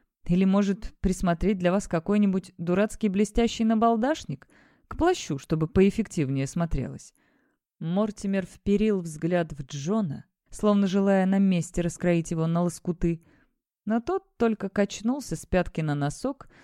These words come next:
и усмехнулся, очевидно, совершенно не впечатлённый. «Смотрите, мистер, как бы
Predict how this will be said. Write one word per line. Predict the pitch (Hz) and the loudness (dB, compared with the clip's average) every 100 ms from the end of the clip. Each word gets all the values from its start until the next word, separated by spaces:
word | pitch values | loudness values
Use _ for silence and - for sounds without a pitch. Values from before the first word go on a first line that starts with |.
| - _ | -20 _
и | 339 | 0
усмехнулся, | 370 - 226 - 214 247 247 233 220 _ | 2 4 2 4 2 2 -2 -10 -12 _
очевидно, | - 214 233 220 220 | 0 0 2 2 2
совершенно | 214 214 208 226 202 196 | 2 0 0 0 2 2
не | 208 | 2
впечатлённый. | - 208 214 202 196 196 190 185 - _ _ _ _ _ _ _ | 0 -4 -4 -2 0 0 -2 -4 -10 _ _ _ _ _ _ _
«Смотрите, | - - 226 233 302 339 - | -20 -4 -2 0 -2 -4 -4
мистер, | 151 151 147 - 143 | -2 -2 -2 -2 -2
как | 175 170 | 0 0
бы | 170 | 0